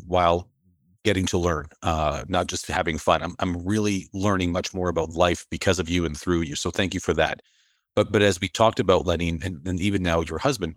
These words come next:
Mister Carlos Santana, I mean, talk about people who've performed and would always look as though they're a walking demonstration, a performing demonstration of being inspired, like they're embodying inspiration. You do that too in your performances.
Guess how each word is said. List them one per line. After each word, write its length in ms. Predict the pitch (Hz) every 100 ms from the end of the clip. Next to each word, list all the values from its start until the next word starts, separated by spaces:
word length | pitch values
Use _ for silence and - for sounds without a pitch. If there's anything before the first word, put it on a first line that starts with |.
| 82
Mister 200 | - 92
Carlos 360 | 92 85 80
Santana, 520 | 87 78 - 80 73 - _ _ _ -
I 20 |
mean, 180 | 104 98 - _ -
talk 220 | 131 127
about 220 | 123 101
people 260 | - 113 95
who've 260 | 104 90
performed 500 | - 90 - 110 107
and 240 | 98 90 85
would 200 | 95 98 -
always 360 | 110 113 110 -
look 160 | 101 101
as 120 | 85
though 240 | 95 92
they're 400 | 87 95 92 87 -
a 140 | 98 92
walking 840 | 82 95 98 - 101 92 87 82 _ _ _ 92
demonstration, 800 | 98 95 92 - - 92 87 87
a 100 | 82
performing 520 | - 85 - 95 98
demonstration 720 | 87 85 85 - 98 107 101
of 260 | 82 73 67
being 240 | 110 101
inspired, 480 | 92 80 - 95 82
like 120 | 78 -
they're 180 | 87
embodying 680 | 85 78 78 90 98 104 90
inspiration. 800 | 87 80 - 85 92 107 - 76 -
You 160 | 123
do 220 | 127 117
that 220 | 98 90 -
too 260 | 117 67 -
in 160 | 104 95
your 220 | 92 135
performances. 920 | 135 113 107 95 87 - 82 101 -